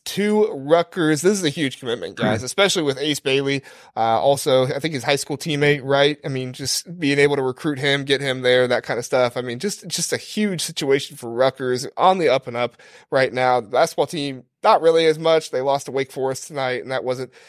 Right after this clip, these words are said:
Speaker 1: exactly pretty. But, I mean, th-, this is a really good, a really good thing. Uh, Steve Pikiell was looking like, you know, a really, a really good recruiter in this situation. So,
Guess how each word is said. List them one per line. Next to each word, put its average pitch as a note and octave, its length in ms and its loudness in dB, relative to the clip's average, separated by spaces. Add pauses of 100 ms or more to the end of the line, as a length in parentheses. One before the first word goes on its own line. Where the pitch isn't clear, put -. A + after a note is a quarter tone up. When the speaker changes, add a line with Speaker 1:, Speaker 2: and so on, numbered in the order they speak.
(180)
Speaker 1:
exactly C3 400 -2
pretty. B2+ 360 -8
But, D3+ 520 2
I D3+ 60 -8
mean, C#3 300 -8 (320)
th-, D#3+ 140 2
this F#3+ 240 0
is F#3 120 -2
a E3 60 2
really D3 260 2
good, C#3 340 2 (300)
a C3+ 80 4
really C3+ 240 4
good B2+ 220 0
thing. A#2+ 400 0
Uh, - 80 -4
Steve F3+ 300 -6
Pikiell C#3 400 2
was A#2+ 120 -2
looking B2+ 400 -2
like, A#2+ 400 0 (140)
you B2+ 120 -6
know, F#2+ 120 -2 (260)
a A#2 100 -2
really, A#2+ 480 0
a B2 80 -2
really D3 280 4
good C#3 180 2
recruiter B2+ 540 0 (400)
in B2+ 160 2
this B2+ 140 2
situation. B2 760 -2
So, A2 380 0